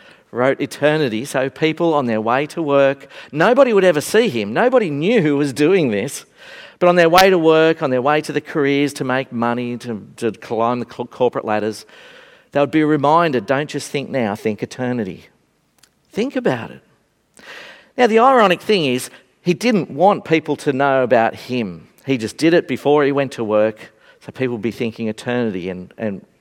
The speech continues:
and where they're going to spend eternity. Uh, the irony is, he's famous now. Uh, he's got all the stuff in the museums. You know, Sydney put his, uh, message up in lights to celebrate him.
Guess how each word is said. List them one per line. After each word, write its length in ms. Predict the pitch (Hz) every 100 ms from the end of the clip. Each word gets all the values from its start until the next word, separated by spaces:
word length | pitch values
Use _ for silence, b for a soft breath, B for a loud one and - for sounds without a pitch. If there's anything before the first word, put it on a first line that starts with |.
| _ -
and 240 | 110 98
where 160 | 117 117
they're 140 | 110
going 260 | 104 139 160
to 80 | 104
spend 280 | - 101 95
eternity. 560 | - 95 92 87 85 B B B B B -
Uh, 280 | 120 113 - b b b b
the 100 | 185
irony 640 | 254 285 202 160 190 139
is, 240 | 104 156 - b b b -
he's 160 | 160
famous 480 | - 185 202 156 -
now. 380 | 120 95 87 98 _ _ B B -
Uh, 220 | 131 127
he's 400 | - - - -
got 160 | 156 151
all 140 | 143
the 80 | 120
stuff 300 | - 151 147
in 100 | 135
the 60 | 113
museums. 800 | 104 107 147 147 147 139 - - _ 113
You 80 |
know, 120 | 123 147
Sydney 400 | - 143 143 143
put 200 | - 147
his, 300 | 120 - -
uh, 200 | 123 113
message 440 | 117 139 - 135
up 160 | 139 -
in 100 | 123
lights 300 | 120 135 127
to 100 | 139
celebrate 600 | - 147 147 127 117 110
him. 520 | - - 151 165 170